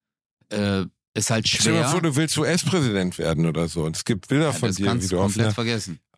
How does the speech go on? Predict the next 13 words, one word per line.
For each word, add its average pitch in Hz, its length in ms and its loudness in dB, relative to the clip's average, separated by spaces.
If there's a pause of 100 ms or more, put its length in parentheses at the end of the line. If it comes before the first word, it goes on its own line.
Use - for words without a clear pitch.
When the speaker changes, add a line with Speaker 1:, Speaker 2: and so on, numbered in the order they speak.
(180)
Speaker 2:
auf 78 320 0
einer 131 120 2
Insel 139 420 2
Sex 139 300 -2
mit 123 140 0
Minderjährigen 101 720 0
hast, 90 220 -2
von 95 180 0
so 95 80 0
einem 95 240 -2
weltbekannten, 107 920 -2
äh, 90 460 -2 (580)
ähm, 87 800 -2